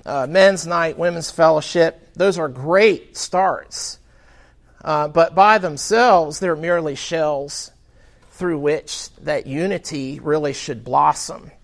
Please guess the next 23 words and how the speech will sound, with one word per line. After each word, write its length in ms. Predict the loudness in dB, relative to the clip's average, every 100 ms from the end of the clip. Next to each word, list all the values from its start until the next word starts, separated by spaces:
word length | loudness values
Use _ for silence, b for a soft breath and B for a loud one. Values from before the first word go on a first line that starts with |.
| _
Relationships 920 | -12 -4 0 0 -2 -14 -8 -6 -8
should 220 | -12 -16 -14
connect 440 | -8 -6 -6 -4
there, 340 | -2 0 0 -4 b b b b b b
and 120 | -6
we 120 | -4 -4
begin 360 | -4 -2 -2
to 80 | -2
get 240 | 0 0
into 260 | -2 -8 -10
each 240 | -12 -8
other's 340 | -6 -6 -8 -6
lives. 720 | -4 -4 -6 -12 -18 -18 -20 _ _ _ b b b b b
So 200 | b 4
the 80 | 4
oneness 600 | 4 8 8 8 2 0
that 220 | 0 0 0
we 160 | -2
after, 680 | 4 6 6 2 -4 -4 -8 _
that 220 | -6 -4 -2
we're 120 | 0
after, 720 | 4 4 2 -6 -8 -8 -12 _
uh, 300 | -6 -4 -6